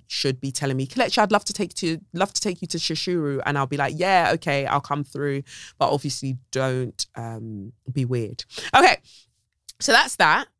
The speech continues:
Um, let's get into the interview with Shay Universe. Uh, Shay Universe has a new song out called Love of My Life. I was talking to her about Passenger Princess 'cause I love that song. Shay Universe, you would have remembered her from the live show that,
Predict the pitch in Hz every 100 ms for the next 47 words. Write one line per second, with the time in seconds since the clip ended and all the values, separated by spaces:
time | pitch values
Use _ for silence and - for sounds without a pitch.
0 | - 180 170 170 170 160 _ _ - 196
1 | - - - - - 156 165 - 151 147
2 | 139 139 - - 151 147 151 143 127 127
3 | 139 190 - - 147 - 180 190 185 160
4 | 165 156 143 156 - 147 147 120 - -
5 | 139 147 143 143 131 139 139 139 135 156
6 | - 143 156 156 - 151 143 147 143 135
7 | 127 - 143 - 135 131 - 139 - 127
8 | - 131 131 131 127 - - - 131 160
9 | - - - - - - 190 202 202 175
10 | 165 170 - - 160 165 156 147 151 151
11 | 147 139 135 127 143 139 143 147 151 -
12 | 143 175 185